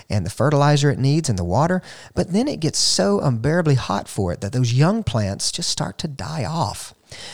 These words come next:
So if we wait till the m-, more cooler, uh, part of early fall, maybe October, which is still kind of warm, you definitely go into November. Um, but if we wait just a bit for fescue,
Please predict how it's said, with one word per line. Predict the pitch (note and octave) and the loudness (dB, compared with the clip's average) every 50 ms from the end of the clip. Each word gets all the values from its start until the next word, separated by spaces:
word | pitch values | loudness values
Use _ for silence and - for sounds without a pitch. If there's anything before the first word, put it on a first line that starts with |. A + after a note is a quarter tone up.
| - - - | -14 -6 -2
So | - - E3 D#3+ - - | 2 4 4 4 4 4
if | A3+ C4 D4 - | 4 4 4 4
we | C4 G3 F#3+ F3+ D3+ | 4 6 8 8 8
wait | B2+ A#2+ A#2+ B2+ D#3+ A3+ D#4+ C#4+ F3 - - - - - - _ _ - | 8 8 8 8 8 6 6 4 2 0 -4 -4 -6 -6 -8 _ _ -2
till | - E3 D#3+ D3+ C#3 | 2 6 6 6 6
the | C#3+ D3 C#3+ C#3 C#3 C3+ - | 6 6 4 4 2 0 -2
m-, | B2 - - - - - D3+ D#3 - - | -6 -10 -12 -12 -8 -6 -6 -6 -6 -4
more | D#3+ D#3+ D#3+ F3+ G3+ G#3+ F#3 - | -2 0 2 2 4 4 2 2
cooler, | - - G#2 A2+ - B3+ C#4 C4 A3+ D#3+ A#2+ G2+ F2 D2+ - - - - - - - - - | 0 -4 -4 0 0 0 2 4 6 6 6 4 2 -2 -6 -8 -12 -16 -18 -18 -12 -4 0
uh, | C#3 B2+ B2+ - | 2 4 4 2
part | - - - E3 E3+ E3 - - | 2 2 4 4 6 4 4 4
of | - B2+ A#2 | 2 0 2
early | - C#3+ C#3 C3 B2 B2 | 2 2 2 4 4 2
fall, | A#2 - - G2 F2+ D#2 D2+ D#2+ - - - - - - - | 2 2 2 2 2 2 0 -2 -6 -12 -20 -20 -20 -10 -6
maybe | - C3+ D3+ F3 E3+ | -2 0 2 2 2
October, | D#3+ - - - - - F#3 G3+ G3+ F3+ C3 A2+ A2 G#2 A2 F2 D#2+ - - - _ | 2 0 -2 -4 0 4 6 6 8 6 6 4 2 0 0 -2 -4 -6 -10 -12 _
which | - - - - | -14 -10 -8 -6
is | B2+ | -4
still | - - - D#3+ D3+ | -4 -2 -2 -2 -2
kind | - - C#3 C3+ C#3 | 0 2 2 4 4
of | B2+ A2+ | 2 2
warm, | A#2 B2 C3 A#2+ G#2 G2+ G2 | 2 0 0 0 0 -2 -4
you | F#2 - - _ C#3+ C3+ | -6 -10 -12 _ -8 -2
definitely | C3+ D#3+ G3 - A3+ G3+ | 0 0 2 2 2 0
go | D3+ B2 A2 G#2+ C#3 E3 | 0 2 2 4 4 4
into | F3 D3 A2+ | 4 2 0
November. | F2+ D#2+ E2+ F2 B2 C3 D#3 D3+ G#2+ - E2 G2+ - - - - - - - - | -2 -2 -4 -4 -4 -2 -2 -2 -4 -6 -8 -10 -12 -16 -20 -20 -20 -16 -8 -2
Um, | C3 C3 C3 C3 B2 A#2 - _ - | 0 2 2 2 0 -4 -8 _ -6
but | C3 C#3 D3+ C3 - | -2 0 0 2 2
if | E3+ E3 - | 0 2 4
we | E3 D#3+ | 4 4
wait | C#3+ E3+ G3+ C4+ B3 E3 | 4 4 2 0 0 -2
just | - - A3+ - - - | -4 -2 -2 0 0 0
a | G#3 | 0
bit | D#3+ C3 A#2+ C#3 B2+ - - | 2 2 2 2 2 2 0
for | - B2 A2 | -4 -4 -4
fescue, | - - B2 A#2 - - - - G2+ E2+ F2+ | -2 0 0 0 0 0 -2 -4 -6 -6 -6